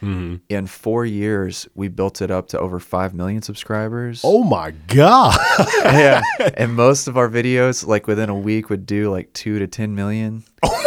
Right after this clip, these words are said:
Speaker 1: Oh my God.
Speaker 2: Uh, dude, it, it was crazy.
Speaker 1: <laughs> That's
Speaker 2: Um,
Speaker 1: insane.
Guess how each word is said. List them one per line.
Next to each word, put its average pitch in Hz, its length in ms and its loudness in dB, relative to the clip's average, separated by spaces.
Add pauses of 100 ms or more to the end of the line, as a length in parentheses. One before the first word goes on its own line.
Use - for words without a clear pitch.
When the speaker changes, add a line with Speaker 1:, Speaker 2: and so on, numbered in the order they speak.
(140)
Speaker 1:
Oh 294 60 6 (160)
my - 160 2 (580)
God. 117 400 2
Speaker 2:
Uh, - 60 -10 (120)
dude, 117 120 2
it, 120 240 2
it 147 60 8
was 175 160 2
crazy. 160 560 0
Speaker 1:
<laughs> - 400 -10 (260)
That's - 20 -12
Speaker 2:
Um, 117 340 2
Speaker 1:
insane. 220 680 -2